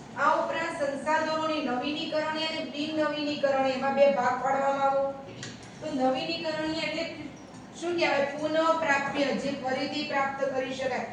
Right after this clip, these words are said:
અને પુનઃ અપ્રાપ્ય એટલે જે ફરીથી પ્રાપ્ત કરી શકાતું નથી. ધ્યાન અહીંયા હોવું જોઈએ. અર્થ એનો આપ્યો છે આપમેળે ચોક્કસ સમયગાળામાં વપરાયેલ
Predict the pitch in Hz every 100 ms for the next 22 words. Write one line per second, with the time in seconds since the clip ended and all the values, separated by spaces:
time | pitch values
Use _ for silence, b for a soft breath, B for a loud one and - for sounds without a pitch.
0 | - - 254 277 269 277 277 294 294 285
1 | 285 277 277 277 277 269 277 277 277 247
2 | 247 254 277 277 254 254 254 277 277 247
3 | 269 247 - 240 240 294 320 302 254 196
4 | - - - - - - - - - -
5 | 262 294 311 311 320 311 311 302 285 254
6 | - - - - - - - - - -
7 | - 294 302 330 311 285 262 269 - 311
8 | - 254 302 311 - 320 320 320 285 262
9 | - 302 311 302 294 294 277 285 294 294
10 | 294 240 233 - 285 285 -